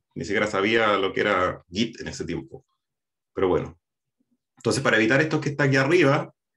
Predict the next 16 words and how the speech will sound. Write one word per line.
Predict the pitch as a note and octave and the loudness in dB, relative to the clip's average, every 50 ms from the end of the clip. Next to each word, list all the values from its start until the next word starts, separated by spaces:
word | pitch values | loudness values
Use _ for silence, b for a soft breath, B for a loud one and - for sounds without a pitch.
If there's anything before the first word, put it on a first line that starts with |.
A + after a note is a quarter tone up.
| b b b b b b b _ - | b b b b b b b _ -6
existe | G#2+ - - C#3 C3+ C#3 | -4 0 0 0 2 4
una | C#3 C3 | 2 4
herramienta | A#2+ A#2 A#2 B2+ C#3+ D#3 D#3 D3 C#3+ D3 D3 | 4 2 2 4 4 4 4 2 2 2 2
que, | C3+ C3+ C3 C3+ | 2 2 0 0
que | C3 C3 A#2 | 0 0 2
les | B2 A#2+ B2 A#2+ | 2 2 2 2
recomiendo | B2 A#2+ A#2+ A2+ B2+ C#3 D3 D3 C#3 C#3 | 0 0 0 0 2 2 2 4 4 4
mucho | C#3+ D3 D3 C#3+ - C#3+ | 4 4 2 2 0 0
que | B2+ B2+ | 2 2
la | A#2 A#2 | 2 2
revisen, | A#2+ B2 C3 C#3+ C#3 C#3 D3 C#3 C3 | 2 2 2 2 2 2 0 0 2
que | - | 0
es | A#2 A2+ G#2 | 0 0 2
D | G#2 A#2 A#2 | 2 4 4
B | A2+ A2 | 4 2
C, | - - - - - - | 2 0 -2 -2 -4 -4